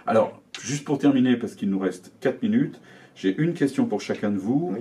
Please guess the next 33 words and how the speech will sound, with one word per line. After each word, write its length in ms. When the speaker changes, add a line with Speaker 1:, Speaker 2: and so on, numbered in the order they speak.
Speaker 1:
mais 140
vous 140
me 100
laissez 260
deux 140
minutes 400
pour 160
annoncer 300
la 80
suite. 240
<laughs> 320
Donc, 400
vous 120
avez 180
une 100
minute 240
pour 120
répondre. 300
La 80
première, 540
euh, 380
pour 220
vous, 100
François, 640
est-il 260
possible 380
de 60
nous 140
replacer 500
dans 220
un 80
contexte 440
mondial ? 480